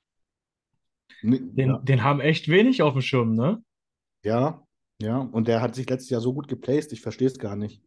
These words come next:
Speaker 2: Na, weil der, glaub ich, auch Social Media technisch nicht so präsent ist und das, was er auf Social Media und auf YouTube bringt, ist echt so, wow, sehr anstrengend anzugucken.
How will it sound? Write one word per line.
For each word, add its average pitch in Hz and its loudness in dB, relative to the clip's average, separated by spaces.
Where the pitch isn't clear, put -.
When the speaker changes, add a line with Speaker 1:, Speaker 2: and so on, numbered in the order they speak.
Speaker 2:
Na, 135 -2
weil 147 2
der, 180 4
glaub 170 0
ich, 185 -2
auch 170 0
Social 170 -6
Media 185 -2
technisch 185 -6
nicht 180 -4
so 170 -2
präsent 170 -2
ist 220 0
und 160 -8
das, 160 -4
was 151 -4
er 190 -6
auf 180 -6
Social 170 -8
Media 170 0
und 165 -2
auf 143 -4
YouTube 165 -6
bringt, 165 -4
ist 156 -6
echt 143 -4
so, 160 -4
wow, 113 -4
sehr 110 -6
anstrengend 117 -10
anzugucken. 110 -10